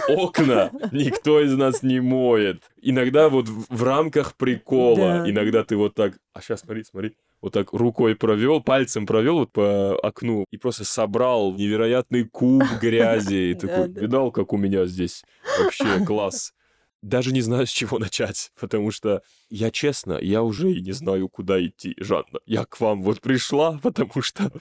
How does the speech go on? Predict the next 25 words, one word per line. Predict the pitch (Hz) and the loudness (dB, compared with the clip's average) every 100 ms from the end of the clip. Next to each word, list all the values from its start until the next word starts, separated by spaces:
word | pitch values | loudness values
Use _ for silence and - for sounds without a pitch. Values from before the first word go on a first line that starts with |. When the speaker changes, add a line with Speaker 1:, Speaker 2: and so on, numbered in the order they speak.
| - - | -14 -6
Speaker 1:
вот | 117 120 | -4 -2
эти | 131 131 | -2 -4
средства | - 131 147 143 101 110 | -2 0 0 0 0 2
Speaker 2:
<gasps> | |
Speaker 1:
обещают, | 110 120 120 135 123 113 | 2 0 0 2 2 0
что | - 123 | -2 -2
будет | 117 139 127 123 | 0 2 0 -4
чисто, | - 117 110 - - 92 | -4 0 0 -2 -4 -4
что | - 117 | -2 0
бу-, | 131 | 2
не | 120 123 | 2 2
будет | 117 127 117 | 2 2 2
разводов, | 117 113 110 117 110 98 90 - | 2 2 2 2 2 0 0 -6
а | - 104 | -4 0
в | 110 | 0
итоге | 110 139 123 107 98 98 | 2 2 2 2 2 0
я | - 104 110 | 0 0 0
просто, | 107 113 - 101 | 0 0 0 0
у | |
меня | 101 101 98 | 0 0 -2
вся | - 113 | -2 -2
квартира | - 95 - 110 | 0 -2 0 0
пахнет | 95 104 101 101 - | 0 -2 -2 -6 -12
химией | - 139 123 104 92 | -6 -2 0 2 0
какой-то. | 98 98 101 95 95 | -2 -2 -2 -2 -4